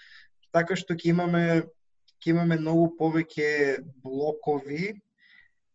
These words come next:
на региони на светот кои што ќе, така што државите ќе мора да изберат каде да се приклучат. А, во однос на тоа како на дол-, на долгорочен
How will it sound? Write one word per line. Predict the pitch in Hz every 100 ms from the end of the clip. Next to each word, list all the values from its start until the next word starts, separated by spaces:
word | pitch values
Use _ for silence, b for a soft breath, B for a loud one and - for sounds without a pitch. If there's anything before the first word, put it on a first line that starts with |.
| _
на | 165 151 151 151
региони | 151 143 156 160 165
на | 160 151
светот | - 160 165 160
кои | - 147
што | - 147 147 143 143
ќе, | - 143 143 139 139 135 127 - -
така | 156 165
што | 156 165
државите | 151 147 160 165 160
ќе | 151
мора | 156 180 175
да | 160
изберат | 156 175 160 147 143 139 - -
каде | 151 160 160
да | 151
се | 151
приклучат. | 147 139 - 160 165 247 262 _ _ _ b b b b b - -
А, | 175 165 165 160 160 139
во | 156
однос | 190 196 190
на | 175
тоа | 190 185 185
како | 160 180 180 190
на | 180 165
дол-, | 160 - 165 127 -
на | 160 156
долгорочен | 151 156 151 156 165 170